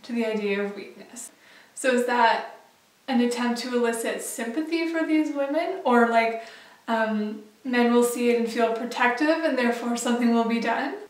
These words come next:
Is the intent really to try to garner support from men? Is it because images like this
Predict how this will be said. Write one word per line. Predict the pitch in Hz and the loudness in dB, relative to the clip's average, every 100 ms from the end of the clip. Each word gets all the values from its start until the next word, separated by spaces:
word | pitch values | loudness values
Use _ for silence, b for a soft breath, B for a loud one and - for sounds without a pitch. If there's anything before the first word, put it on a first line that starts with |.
| _ | _
Is | 254 247 | -4 -2
the | 262 | -2
intent | 262 262 269 277 | -2 -4 -6 -4
really | 240 240 247 | -4 -4 -4
to | 269 | -8
try | - 233 226 | -4 -2 -2
to | - 247 240 226 226 B B B B _ 254 | -4 -4 -4 -4 -8 B B B B _ -8
garner | 240 240 233 233 226 226 226 - | 0 2 2 2 0 -2 -8 -10
support | - 254 262 220 226 240 | -8 -8 -4 -2 -2 -6
from | - - 240 233 214 | -12 -4 -2 -2 -4
men? | 208 262 330 523 - - B B B _ _ - | -8 -8 -8 -8 -12 -20 B B B _ _ -4
Is | 262 | -2
it | 269 - | -2 -4
because | 262 254 254 240 240 240 | -4 -4 -2 0 0 -2
images | 247 240 220 226 226 220 | -4 -2 0 -2 -4 -6
like | 220 262 | -8 -8
this | 226 226 | -8 -10